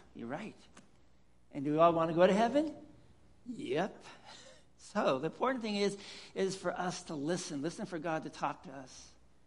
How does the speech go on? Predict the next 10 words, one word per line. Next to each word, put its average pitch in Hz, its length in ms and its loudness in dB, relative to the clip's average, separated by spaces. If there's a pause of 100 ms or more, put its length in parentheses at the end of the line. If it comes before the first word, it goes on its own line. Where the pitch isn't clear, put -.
(320)
Because 165 180 -2
then 262 140 2
he 294 100 2
asks 147 340 -6
us 151 200 -6
to 170 120 -4
do 147 140 -2
one 180 380 -6 (100)
other 175 140 -10
thing, 151 400 -10